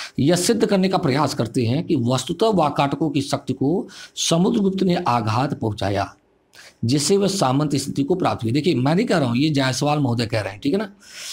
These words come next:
समुद्रगुप्त के पूर्व तो वाकाटकों ने ही गुप्तों को अपने, देखिए, समुद्रगुप्त के पहले तो वाकाटकों ने ही गुप्तों को अपने नियंत्रण में रखा था।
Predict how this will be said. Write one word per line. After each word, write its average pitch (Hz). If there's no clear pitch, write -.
समुद्रगुप्त 208
के 196
पूर्व 185
तो 196
वाकाटकों 139
ने 151
ही 156
गुप्तों 139
को 156
अपने, 123
देखिए, 120
समुद्रगुप्त 175
के 143
पहले 127
तो 180
वाकाटकों 139
ने 185
ही 185
गुप्तों 170
को 175
अपने 156
नियंत्रण 139
में 127
रखा 113
था। 101